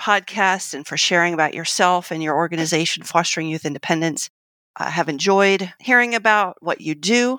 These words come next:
and I definitely look forward to hearing how you grow over time, and I'll keep an eye on things. So thank you very much for your time, and I wish you all the best.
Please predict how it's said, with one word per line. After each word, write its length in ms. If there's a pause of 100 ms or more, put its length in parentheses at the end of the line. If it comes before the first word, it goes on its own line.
(140)
and 680 (360)
I 160
definitely 680
look 200
forward 360
to 260
hearing 680
how 220
you 480
grow 360
over 220
time, 360 (280)
and 160
I'll 140
keep 240
an 100
eye 180
on 160
things. 440 (220)
So 180
thank 260
you 80
very 240
much 280
for 120
your 140
time, 420
and 160
I 80
wish 240
you 100
all 220
the 120
best. 500